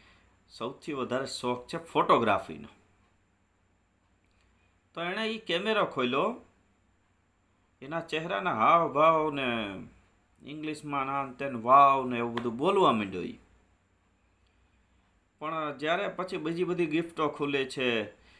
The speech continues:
અને એક આ ગિફ્ટ પણ ખોલવામાં આવે છે જે એના ફાધર લાવ્યા છે, જે એના પપ્પા લાવ્યા છે, એ ગિફ્ટને પણ ખોલી.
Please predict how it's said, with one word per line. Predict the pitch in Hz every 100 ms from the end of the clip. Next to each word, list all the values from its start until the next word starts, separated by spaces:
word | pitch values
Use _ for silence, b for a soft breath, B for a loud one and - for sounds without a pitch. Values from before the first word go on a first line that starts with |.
| b
અને | - 143 147
એક | 151
આ | 127 170
ગિફ્ટ | 180 202 214 -
પણ | 185 190
ખોલવામાં | 175 170 170 160 151 143
આવે | 135
છે | 139 156
જે | 135 143
એના | 135
ફાધર | - - 147 139 120
લાવ્યા | 107 104 98
છે, | 101 117
જે | 110 117
એના | 107
પપ્પા | - 127 - 110
લાવ્યા | 95 92 92 90
છે, | - 120 127 98 - _ _ _ _ _ _ _ _ -
એ | 143
ગિફ્ટને | 127 147 - 139
પણ | 113 104
ખોલી. | - 123 110 87